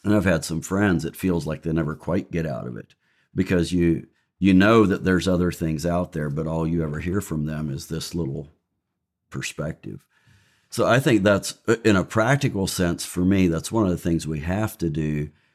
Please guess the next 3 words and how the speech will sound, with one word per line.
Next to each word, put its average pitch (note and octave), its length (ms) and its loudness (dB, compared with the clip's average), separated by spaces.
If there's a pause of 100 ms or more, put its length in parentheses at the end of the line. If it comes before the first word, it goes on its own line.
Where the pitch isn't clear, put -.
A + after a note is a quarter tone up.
(160)
is E2+ 560 -2 (440)
remember F2 1120 2 (100)
that D#2+ 500 -6